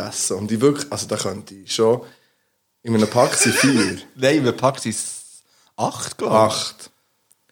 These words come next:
Speaker 1: Ich glaube, ich habe ja mal sechzehn gegessen. Aber
Speaker 2: Nein, Alter, das
Speaker 1: Mal.
Speaker 2: glaub ich dir nicht.
Speaker 1: Mal,
Speaker 2: Du hast
Speaker 1: aber eine
Speaker 2: sechzehn.
Speaker 1: lange Zeit, für, also, weißt,
Speaker 2: Sechzehn?
Speaker 1: Nein, vielleicht nicht sechzehn, aber also
Speaker 2: Sechzehn ist viel,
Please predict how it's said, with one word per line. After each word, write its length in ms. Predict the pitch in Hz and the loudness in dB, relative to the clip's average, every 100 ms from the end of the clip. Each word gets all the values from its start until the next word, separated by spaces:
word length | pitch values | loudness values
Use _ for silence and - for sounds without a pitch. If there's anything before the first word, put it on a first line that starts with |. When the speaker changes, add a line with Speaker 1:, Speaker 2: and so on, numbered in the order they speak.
| _ _ _ _ _ _ _ | _ _ _ _ _ _ _
Speaker 1:
Ich 100 | 120 | 0
glaube, 220 | 110 110 | 2 4
ich 40 | 110 | 6
habe 120 | 107 | 6
ja 60 | 107 | 4
mal 100 | 110 | 4
sechzehn 680 | - 107 107 - - 104 | 4 2 2 -6 -6 -6
gegessen. 520 | - - 185 - - 95 - | -6 -12 -6 -4 -4 -6 -8
Aber 220 | 107 123 | -2 2
Speaker 2:
Nein, 320 | 107 - 127 | 2 2 2
Alter, 480 | 120 147 135 - 120 | 4 4 0 -2 -2
das 160 | 120 | 0
Speaker 1:
Mal. 60 | 110 | 2
Speaker 2:
glaub 280 | 113 120 110 | 4 4 2
ich 60 | |
dir 120 | 113 110 | 0 2
nicht. 440 | 110 110 104 104 | 4 4 2 0
Speaker 1:
Mal, 320 | 110 113 113 | 4 6 6
Speaker 2:
Du 80 | 151 | 4
hast 140 | 143 117 | 2 2
Speaker 1:
aber 140 | 123 | 2
eine 100 | 170 120 | 2 0
Speaker 2:
sechzehn. 180 | 117 113 | 0 4
Speaker 1:
lange 440 | 117 131 135 123 | 4 6 4 2
Zeit, 280 | 127 117 117 | 0 -2 -4
für, 320 | - _ - | -16 _ -10
also, 320 | 107 117 110 | 0 4 4
weißt, 400 | 143 123 117 - - - _ | 4 2 0 -2 -6 -14 _
Speaker 2:
Sechzehn? 460 | - - 160 120 110 - | -8 -2 0 0 -2 -4
Speaker 1:
Nein, 280 | 117 120 117 | 2 4 6
vielleicht 340 | 120 120 113 | 6 6 4
nicht 140 | 117 110 | 0 2
sechzehn, 460 | 98 101 - - 98 | 0 0 -4 -8 -6
aber 320 | 104 107 113 | -2 2 4
also 400 | 113 117 110 - _ _ _ _ _ | 4 4 2 -2 _ _ _ _ _
Speaker 2:
Sechzehn 640 | - - 135 - 113 - 143 | -16 0 0 0 -4 -2 -2
ist 160 | 110 - | 0 0
viel, 540 | - - 131 110 | 0 -2 0 2